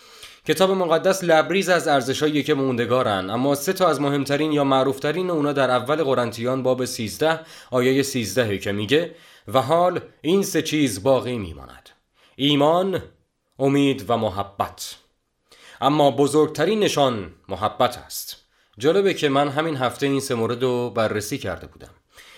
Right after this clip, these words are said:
ایمان، امید و محبت، و کمی در مورد این کلمات در کتاب مقدس مطالعه کردم.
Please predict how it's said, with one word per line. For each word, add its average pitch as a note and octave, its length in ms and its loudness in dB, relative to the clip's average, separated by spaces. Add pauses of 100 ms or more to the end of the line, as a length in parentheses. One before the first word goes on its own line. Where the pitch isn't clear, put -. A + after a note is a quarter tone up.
(180)
ایمان، D3+ 420 2
امید C#3 340 0
و C#3+ 60 4
محبت، A#2 560 0
و A#2 120 2
کمی F3 260 -2
در D3+ 160 2
مورد C3+ 200 0
این C#3+ 140 -2
کلمات B2 360 -2
در A#2+ 140 0
کتاب A2+ 280 -6
مقدس G#2 480 -4
مطالعه G2+ 420 -4
کردم. - 340 -18